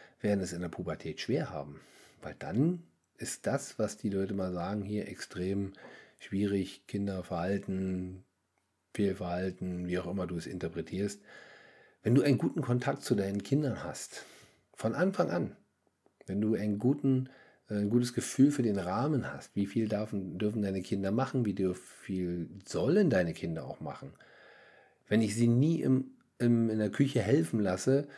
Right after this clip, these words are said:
brauche ich mich nicht irgendwann beschweren, zu sagen, "Hilf mir bitte." Weil, warum? Macht ja keinen Sinn. Hast es doch sonst jahrelang alleine gemacht. Jetzt soll ich auf einmal helfen.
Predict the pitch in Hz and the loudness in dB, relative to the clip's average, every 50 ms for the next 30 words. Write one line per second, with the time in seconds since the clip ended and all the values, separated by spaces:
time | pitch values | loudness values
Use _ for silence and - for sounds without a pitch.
0 | - - - _ - - 113 120 120 127 120 110 123 120 123 87 117 117 113 113 | -20 -20 -20 _ 0 2 4 4 6 4 4 4 4 2 2 2 2 2 2 4
1 | 110 113 113 107 - - 92 95 95 92 104 117 139 156 165 - - - _ - | 4 4 2 2 2 2 2 4 4 6 6 4 4 2 0 -4 -12 -20 _ -8
2 | - 117 110 107 104 113 123 120 98 123 180 208 208 220 196 131 85 78 - - | -2 0 2 2 4 4 4 4 6 8 6 8 8 6 4 4 4 0 -4 -6
3 | 76 - - _ _ _ _ _ _ _ _ _ - 107 92 73 - - - - | -10 -12 -12 _ _ _ _ _ _ _ _ _ 0 0 0 0 0 -4 -8 -10
4 | - - - - - 85 85 82 - - - 110 165 208 170 - - - - _ | -12 -14 -16 -10 -6 -4 -4 -4 -4 0 4 4 6 6 4 2 -2 -6 -16 _
5 | _ _ _ _ _ _ _ _ _ _ - - 110 - - - - _ - 117 | _ _ _ _ _ _ _ _ _ _ -2 -2 -2 -2 -4 -10 -20 _ -6 -4
6 | 113 - - 110 98 - 120 113 110 147 190 208 151 107 95 92 - - 123 - | -4 -2 -2 -2 0 0 0 2 4 4 4 4 2 0 -2 -4 -6 -2 0 2
7 | 117 117 156 202 233 226 - 131 113 107 101 98 101 98 98 92 92 92 90 90 | 2 4 4 2 2 2 4 4 4 4 4 4 2 2 2 0 0 0 0 -2
8 | 87 87 82 - - 95 92 - 135 143 139 139 135 139 147 151 156 156 175 185 | -2 -4 -4 -4 -4 -4 -2 0 2 2 4 4 2 2 2 2 2 0 0 0
9 | 180 180 - - | -2 -4 -8 -12